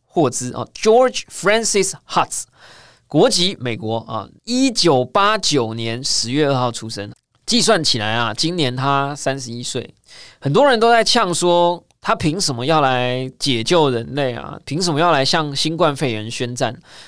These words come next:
结果我的宝博朋友其中一位啊，这个I C詹义健呢，就在底下留言说：别闹了，他可是生物工程高材生呢，哦，所以呢，才去查一下，哇，原来还真的是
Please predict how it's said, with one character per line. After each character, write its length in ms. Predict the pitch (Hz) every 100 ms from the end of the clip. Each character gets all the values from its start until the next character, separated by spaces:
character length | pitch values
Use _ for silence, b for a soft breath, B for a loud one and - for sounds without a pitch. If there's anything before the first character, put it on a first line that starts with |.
| B
结 160 | - 170
果 100 | 170
我 140 | 123
的 240 | 117 117 117
宝 240 | 127 123
博 160 | 135 147
朋 180 | 143
友 240 | 143 135 113
其 200 | - 123
中 180 | 143 135
一 80 |
位 240 | 127 131 101
啊， 140 | 65 -
这 80 |
个 60 | 139
I 200 | - 151
C 320 | 151 - 143 139
詹 260 | 147 135
义 120 | 143
健 260 | 120 135 101
呢， 140 | - 143
就 100 | 147
在 60 |
底 140 | 143 113
下 160 | 139
留 120 | 123
言 140 | 113 113
说： 260 | 127 120 - B B
别 160 | 123 135
闹 240 | 202 147
了， 200 | 95 - _ b b b
他 160 | -
可 220 | 226 143 120
是 260 | 202 185
生 300 | 120 - 240
物 140 | 269 175
工 200 | 214 233
程 220 | 165 147
高 220 | - 262 240
材 200 | 175 151
生 260 | - 165
呢， 100 | 156
哦， 360 | 113 123 - 139 B B B B
所 140 | 196
以 40 | 262
呢， 140 | 247
才 140 | 202 254
去 100 | 285
查 280 | 180 180
一 40 | 208
下， 200 | 233 -
哇， 160 | 185 156 b b
原 180 | - 151
来 160 | 180 151
还 120 | 147
真 200 | 165 185
的 100 | 156
是 380 | 123 147 123